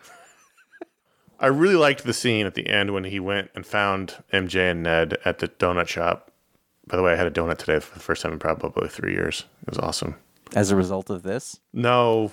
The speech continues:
Speaker 1: my work sent it to everybody just as a thing.
Speaker 2: Oh, I had a donut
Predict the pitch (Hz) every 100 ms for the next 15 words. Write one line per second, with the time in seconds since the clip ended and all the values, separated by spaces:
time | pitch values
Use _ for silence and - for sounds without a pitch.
0 | - 85 85 85 87 - 87 - - -
1 | - - - - - - - - - -
2 | - - - - - - 90 92 - -
3 | - - 165 202 120 120 110 110